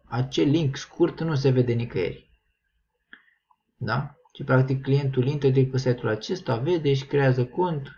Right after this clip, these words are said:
și ori de câte ori comandă ceva de pe emag, tu primești comisiuni în funcție de ce cumpără el. Și așa mai departe.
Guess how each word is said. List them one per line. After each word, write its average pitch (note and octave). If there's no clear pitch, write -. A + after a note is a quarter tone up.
și -
ori C#3+
de C3+
câte C3+
ori C3
comandă C3
ceva B2+
de A#2+
pe -
emag, C3
tu C3
primești B2
comisiuni A#2+
în A2
funcție B2
de A#2
ce B2
cumpără A#2
el. -
Și C#4+
așa G#3
mai E3+
departe. -